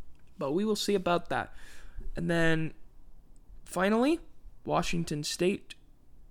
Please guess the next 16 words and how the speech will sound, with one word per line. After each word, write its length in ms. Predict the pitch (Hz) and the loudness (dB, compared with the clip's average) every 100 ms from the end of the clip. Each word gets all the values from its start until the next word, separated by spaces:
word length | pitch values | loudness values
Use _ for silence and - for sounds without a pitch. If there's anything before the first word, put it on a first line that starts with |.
| - - - - | -20 -20 -10 0
and 180 | 233 233 | 2 4
Oregon. 540 | 254 214 170 - - - - - - - - - - - - | 6 4 2 -4 -2 -2 -2 -8 -12 -12 -12 -8 -8 -8 -10
For 260 | - 294 | 0 4
the 100 | 269 | 4
joke, 400 | 175 175 190 208 | 2 6 6 8
I 80 | 202 | 6
would 140 | 175 | 6
have 160 | 170 - | 4 4
picked 220 | 180 175 | 4 6
Washington 540 | 165 160 160 165 139 143 | 6 4 4 -2 -4 -6
State, 280 | - 160 - | 2 2 2
but 120 | 180 | 0
no, 100 | 156 | 0
Oregon 400 | - 190 190 165 | 2 0 2 0
is 100 | 160 | 0
just 220 | 160 - | -4 -6